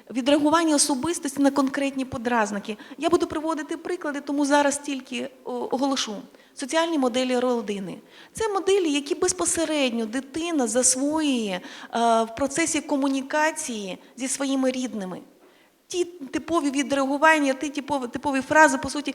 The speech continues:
всі наші неконструктивні моделі поведінки чи конструктивні, вони закладаються як базові моделі, базові сценарії в батьківській родині. І з-, закладаються при безпосередньому спілкуванні зі своїми рідними. Е,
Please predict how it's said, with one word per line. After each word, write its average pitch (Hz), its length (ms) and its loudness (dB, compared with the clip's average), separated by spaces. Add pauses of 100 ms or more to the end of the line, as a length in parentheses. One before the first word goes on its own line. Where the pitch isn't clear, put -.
(160)
всі 330 140 2
наші 311 240 6
неконструктивні 294 840 2
моделі 277 280 2
поведінки 262 500 -2
чи 262 120 -8
конструктивні, 302 640 -2
вони 294 200 2
закладаються 269 720 0
як 226 100 -4
базові 247 400 0
моделі, 277 380 -2
базові 240 300 0
сценарії 262 440 0
в 226 40 -4
батьківській 240 520 -4
родині. 202 440 -6 (360)
І 285 120 2
з-, 262 240 -2
закладаються 339 600 0
при - 180 -4
безпосередньому 294 1120 0
спілкуванні 247 600 0
зі 220 100 -8
своїми 220 360 -6
рідними. 185 420 -10 (500)
Е, 233 380 2